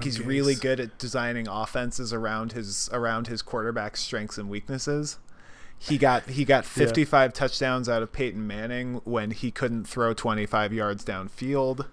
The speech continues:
Speaker 2: He made Jay Cutler run a competent offense last year. Like, I, I th-,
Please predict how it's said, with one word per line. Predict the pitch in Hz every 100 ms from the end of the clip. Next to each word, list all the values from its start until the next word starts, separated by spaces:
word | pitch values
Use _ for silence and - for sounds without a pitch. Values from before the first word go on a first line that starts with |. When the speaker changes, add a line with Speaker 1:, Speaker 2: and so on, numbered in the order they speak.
| -
Speaker 2:
He | 135
made | 123 123 123
Jay | 131 120
Cutler | - 120 143 131
run | 117 110
a | 107
competent | - 113 107 117 104 95
offense | 101 - 127 131
last | 131 127 123
year. | 135 131 127 120 - - - - - - - - -
Like, | 127 120 110 - - 117
I, | 123 131 123 - - - - - - -
I | -
th-, | - -